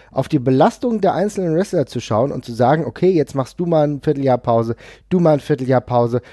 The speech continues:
und das ist ja gar kein Problem, du kannst dir ordentlich schnell rausschreiben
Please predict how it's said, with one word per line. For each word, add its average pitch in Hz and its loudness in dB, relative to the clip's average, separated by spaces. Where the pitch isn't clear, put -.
und 147 0
das 156 2
ist 180 -6
ja 170 4
gar 147 4
kein 143 -2
Problem, 156 0
du 139 -2
kannst 135 -2
dir 123 2
ordentlich 127 0
schnell 113 -4
rausschreiben 110 -2